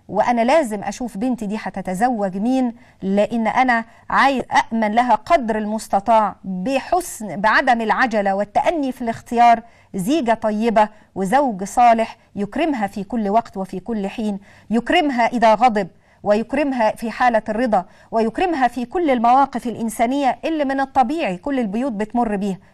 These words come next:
لكنه كريم الخلق يحظى بذلك، فيحفظ على هذه المرأة كرامتها في كل لحظة من لحظات حياتهم اللي هيعيشوها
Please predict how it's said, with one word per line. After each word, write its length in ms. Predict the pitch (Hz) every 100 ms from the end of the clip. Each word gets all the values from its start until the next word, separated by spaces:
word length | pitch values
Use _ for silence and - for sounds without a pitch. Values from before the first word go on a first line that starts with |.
| -
لكنه 340 | 202 320 277
كريم 340 | 208 208 226 202
الخلق 360 | 180 214 175 - - _ _
يحظى 480 | - 262 - 196 196
بذلك، 500 | 185 185 202 175 160 _ _ -
فيحفظ 580 | 185 269 - - 190
على 180 | 175 185
هذه 460 | 190 214 247 202 196
المرأة 440 | 208 240 - 226 - _ -
كرامتها 720 | 285 294 277 285 277 269 277 277 _
في 120 | - 185
كل 300 | 277 226 208
لحظة 360 | - 185 190 185 _ -
من 180 | 233 208
لحظات 520 | 185 - 180 208 202
حياتهم 480 | 180 190 202 185 -
اللي 160 | 240 180
هيعيشوها 600 | 175 156 165 175 156 151